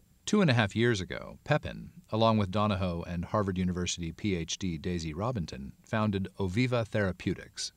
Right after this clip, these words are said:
with funding from aging-focused drug development company Cambrian Biopharma.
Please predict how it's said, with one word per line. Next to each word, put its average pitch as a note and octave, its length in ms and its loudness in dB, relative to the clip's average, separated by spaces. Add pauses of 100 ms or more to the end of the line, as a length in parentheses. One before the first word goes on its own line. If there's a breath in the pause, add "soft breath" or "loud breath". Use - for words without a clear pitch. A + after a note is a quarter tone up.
with A2+ 220 4
funding G#2 460 4
from F#2 280 2
aging-focused F#2+ 720 -2
drug F#2 280 -2
development F2+ 440 -2
company D#2 460 -6
Cambrian E2 520 -2
Biopharma. D2 800 -6